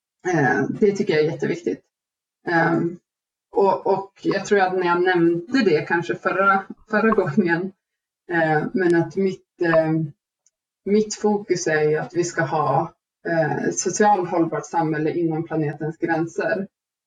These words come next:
Eh, och, eh, och då är, är liksom ekonomisk tillväxt är inte mitt fokus, utan, ehm, det är, är ett,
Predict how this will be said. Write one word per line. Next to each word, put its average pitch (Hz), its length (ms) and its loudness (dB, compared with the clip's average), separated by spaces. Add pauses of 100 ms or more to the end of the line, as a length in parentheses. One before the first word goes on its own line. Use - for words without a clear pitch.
(180)
Eh, 160 200 0
och, 170 320 -6 (580)
eh, - 240 -4
och - 360 -8
då 180 220 2
är, 156 360 0
är 160 260 2
liksom - 260 -2
ekonomisk 175 640 0
tillväxt 175 500 -2
är 165 40 -2
inte 160 300 -2
mitt 156 220 -2
fokus, - 580 -4 (120)
utan, 160 500 0 (640)
ehm, - 640 -2
det 175 340 2
är, 160 400 2
är 147 300 0
ett, 147 140 -8